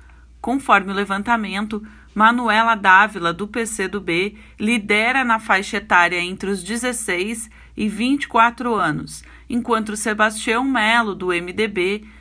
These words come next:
leva vantagem entre os eleitores de trinta e cinco anos de idade em diante. Melo também tem uma vantagem consolidada entre aqueles que ganham entre um e cinco salários mínimos, além dos eleitores que estudaram até o ensino médio.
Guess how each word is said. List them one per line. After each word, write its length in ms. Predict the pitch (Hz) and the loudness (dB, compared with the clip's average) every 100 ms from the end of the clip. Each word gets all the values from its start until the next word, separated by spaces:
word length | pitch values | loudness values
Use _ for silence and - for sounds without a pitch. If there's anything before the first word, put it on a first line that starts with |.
| - | -8
leva 320 | - 214 214 214 | -2 0 0 -2
vantagem 840 | 254 294 294 208 233 262 233 208 | 0 0 2 4 4 2 -4 -4
entre 220 | 208 208 | -4 -2
os 80 | 196 | -2
eleitores 640 | 196 196 196 190 190 196 | -2 -2 -4 -2 -2 -4
de 100 | 208 | -6
trinta 400 | 214 214 233 254 | -6 -6 -4 -4
e 120 | 262 247 | -4 -4
cinco 440 | 240 214 214 208 | -4 -4 -2 0
anos 300 | 180 180 180 | 0 -4 -6
de 120 | 202 | -6
idade 500 | 202 185 180 190 208 | 2 4 2 0 -4
em 100 | 226 | -4
diante. 680 | 226 254 170 - - - - - - - - - | -2 -2 -2 -6 -10 -18 -20 -20 -20 -20 -20 -10
Melo 380 | 196 214 240 269 | 0 2 2 0
também 420 | - 254 226 269 | -4 -2 -2 -2
tem 240 | 277 269 311 | -2 -2 0
uma 200 | 302 226 | 0 0
vantagem 500 | 214 220 202 202 202 | -2 0 -2 -2 -6
consolidada 1000 | 220 220 220 214 220 208 175 220 220 | -6 -6 -4 -4 -2 2 4 4 0
entre 220 | 202 202 202 | -4 -4 -4
aqueles 340 | 208 202 208 | -4 -4 -6
que 140 | - | -6
ganham 420 | 196 202 196 190 185 | -4 -2 -2 -6 -8
entre 380 | 190 202 196 | -8 -6 -4
um 220 | 214 285 - - - | -2 -4 -6 -14 -8
e 120 | 233 240 | -6 -4
cinco 360 | - 240 247 | -4 -6 -6
salários 520 | - 254 233 233 233 | -2 2 2 2 -2
mínimos, 480 | 233 202 170 151 151 - - - | -4 -2 -4 -6 -8 -16 -8 0
além 280 | 202 214 | 0 0
dos 200 | 240 240 | -2 -2
eleitores 540 | 254 247 254 220 214 214 | -2 -2 -2 -2 -2 -4
que 80 | 226 | -10
estudaram 500 | 220 208 185 196 202 | -4 2 4 4 -2
até 240 | 202 190 | -2 -2
o 40 | 190 | -2
ensino 380 | 202 - 202 | -6 -6 -4
médio. 440 | 214 156 123 - | -2 -2 -4 -12